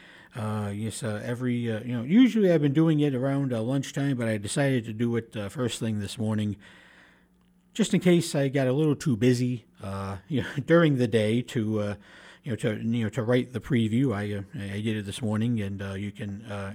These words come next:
and so every morning, every, uh, every, every, uh, morning, uh, that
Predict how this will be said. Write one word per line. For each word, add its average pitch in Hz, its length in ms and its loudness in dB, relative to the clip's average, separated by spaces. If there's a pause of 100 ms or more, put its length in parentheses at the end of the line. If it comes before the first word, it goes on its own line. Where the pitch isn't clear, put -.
and 110 160 -8
so 131 140 -4
every 156 240 8
morning, 123 420 4 (600)
every, 127 200 2 (140)
uh, 104 300 -2 (340)
every, 113 240 -8 (600)
every, 123 340 2
uh, 110 60 2
morning, 120 480 2
uh, 107 100 0
that 107 240 -6